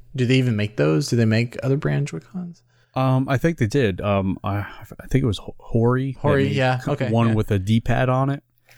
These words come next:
Speaker 1: Okay,
Speaker 2: Um,
Speaker 1: yeah, that's
Speaker 2: it
Speaker 1: right,
Speaker 2: la-,
Speaker 1: that's right. Yeah, that's, that
Speaker 2: it
Speaker 1: was, that was
Speaker 2: lacked
Speaker 1: pretty good.
Speaker 2: some features that the,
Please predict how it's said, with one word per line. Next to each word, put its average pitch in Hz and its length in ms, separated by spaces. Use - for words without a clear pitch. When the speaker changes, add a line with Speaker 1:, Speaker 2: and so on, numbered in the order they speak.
Speaker 1:
Okay, 202 180
Speaker 2:
Um, 196 60
Speaker 1:
yeah, 190 100
that's 185 180
Speaker 2:
it 180 40
Speaker 1:
right, 160 60
Speaker 2:
la-, 135 40
Speaker 1:
that's 139 220
right. 127 100
Yeah, 131 80
that's, 135 160
that 123 100
Speaker 2:
it 139 60
Speaker 1:
was, 131 80
that - 40
was 131 40
Speaker 2:
lacked 160 220
Speaker 1:
pretty 120 140
good. - 40
Speaker 2:
some 104 160
features 127 640
that 113 320
the, 95 300